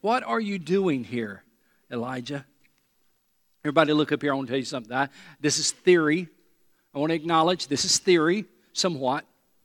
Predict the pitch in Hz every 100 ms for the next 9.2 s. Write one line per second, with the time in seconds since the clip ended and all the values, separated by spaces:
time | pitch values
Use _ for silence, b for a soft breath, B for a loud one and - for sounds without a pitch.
0 | _ _ _ _ - 147 156 208 180 135
1 | 135 139 - 131 120 - 120 - 147 b
2 | b b b - 233 269 247 180 180 160
3 | 202 262 190 170 170 175 151 175 156 156
4 | 170 170 139 135 160 190 208 160 b b
5 | b 175 185 - 196 165 185 214 214 180
6 | 190 208 190 196 214 233 - b b b
7 | b 147 143 147 156 151 143 143 165 160
8 | 190 190 147 143 156 156 151 131 120 131
9 | 120